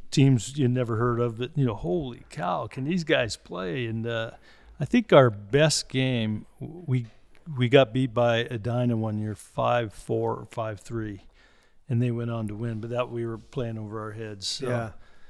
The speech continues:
Speaker 1: typical game would be six two.
Speaker 2: Yeah.
Speaker 1: You know, just, we're in awe. You'd walk into that twin rink in Ed-, Edina and you'd, "Oh my God,"
Speaker 2: Yeah,
Speaker 1: you know,
Speaker 2: no, it's
Speaker 1: all
Speaker 2: a
Speaker 1: the high school banners, you know.
Speaker 2: Next level.
Speaker 1: Yeah, yeah, yeah.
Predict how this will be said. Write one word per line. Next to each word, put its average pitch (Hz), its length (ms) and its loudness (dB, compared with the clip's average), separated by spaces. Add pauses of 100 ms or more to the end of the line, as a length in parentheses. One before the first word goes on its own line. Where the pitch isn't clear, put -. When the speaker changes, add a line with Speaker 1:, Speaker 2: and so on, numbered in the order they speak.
(180)
Speaker 1:
typical 123 400 4
game 117 300 2
would 113 120 -2
be 117 100 -8
six - 360 -4
two. 113 500 -2 (720)
Speaker 2:
Yeah. 117 260 -6 (240)
Speaker 1:
You 135 120 6
know, 107 240 2 (180)
just, - 280 -2 (560)
we're 156 260 12
in 123 100 10
awe. 127 240 6
You'd 123 160 0
walk 135 280 2
into 127 220 -2
that 120 320 -6
twin 135 300 0
rink 131 280 -6
in 113 120 -10
Ed-, 117 360 -12
Edina 123 480 -4
and 110 140 -2
you'd, 107 280 -8 (680)
"Oh 123 60 -4
my 104 180 -6
God," 110 340 -4
Speaker 2:
Yeah, 131 240 2
Speaker 1:
you 123 60 -4
know, 131 120 -4
Speaker 2:
no, 123 60 -4
it's 123 80 -4
Speaker 1:
all 143 140 4
Speaker 2:
a - 20 4
Speaker 1:
the 123 100 4
high 123 160 2
school 127 260 -2
banners, 117 600 -4
you 123 80 -6
know. 117 380 -6
Speaker 2:
Next 127 360 -4
level. 123 400 -2
Speaker 1:
Yeah, 139 340 8
yeah, 135 220 0
yeah. 110 240 -6